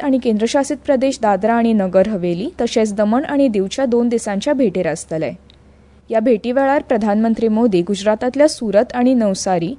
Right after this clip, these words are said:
आनी दमणांतल्या सिल्वासा हांगा वेगवेगळ्या कार्यावळींक हाजीर रावतले. प्रधानमंत्री आयज सकाळीं दादरा आनी नगर हवेली आनी दमण आनी दीवाक भेट दितले आनी दमण आनी दीव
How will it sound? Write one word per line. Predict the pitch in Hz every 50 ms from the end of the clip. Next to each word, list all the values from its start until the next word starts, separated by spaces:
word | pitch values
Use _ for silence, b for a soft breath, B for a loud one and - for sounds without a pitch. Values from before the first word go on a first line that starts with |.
| B B B B B B
आनी | 240 240 240
दमणांतल्या | 214 233 226 220 233 240 254 277 269 269 294 320 330
सिल्वासा | - - 262 214 190 196 196 202 - 277
हांगा | 277 294 247 254 277
वेगवेगळ्या | 262 220 190 175 175 190 196 202 220 254
कार्यावळींक | 285 269 226 190 180 180 175 165 151 165 240 302 294
हाजीर | 233 180 - 180 165
रावतले. | 175 165 156 160 - 175 160 160 165 175 180 - - b b b b b b b b b b
प्रधानमंत्री | 220 208 202 214 214 220 233 233 226 220 262
आयज | 294 262 240 233
सकाळीं | - 254 214 - 220 214 226 208
दादरा | 208 196 180 190 202 240
आनी | - 254 247 247 254
नगर | 233 208 185 180 185 185
हवेली | 196 196 170 170 165 175 202 -
आनी | - 240 226
दमण | 226 214 214 202 202 214 233 247
आनी | 233 240 233
दीवाक | 202 196 160 175 180 208
भेट | 190 - 226 190 185 175 165
दितले | 175 165 160 - 160 147 175 262 - b b b b b b b
आनी | - 233
दमण | 226 214 226 220 220 247 277
आनी | 294 294 311 320
दीव | 277 226 254 262 294